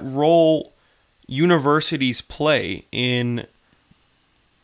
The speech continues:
teaching us these values. Because at first you think something, you know, to use your own words,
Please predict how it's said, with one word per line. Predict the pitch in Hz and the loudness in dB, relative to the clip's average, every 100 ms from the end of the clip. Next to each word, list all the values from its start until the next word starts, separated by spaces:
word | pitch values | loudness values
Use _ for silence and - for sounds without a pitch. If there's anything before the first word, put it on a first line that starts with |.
| _ _ _ - | _ _ _ -10
teaching | - 185 185 165 | -6 -2 0 2
us | 151 | 2
these | - 135 113 | 0 -4 -2
values. | 120 131 147 101 - | 0 2 2 -2 -10
Because | - - 147 | -10 -4 0
at | - | 0
first | - 208 208 | 2 0 0
you | 170 | -4
think | 151 156 143 139 _ _ _ _ _ _ _ - | -6 -4 -4 -6 _ _ _ _ _ _ _ -14
something, | - - 151 143 135 110 85 | -6 -2 0 0 -2 -4 -8
you | 87 | -6
know, | 123 | -4
to | 113 | -4
use | 135 123 | -4 -2
your | 123 | -2
own | 120 117 | -2 0
words, | 156 185 131 113 - | 2 4 2 -2 -6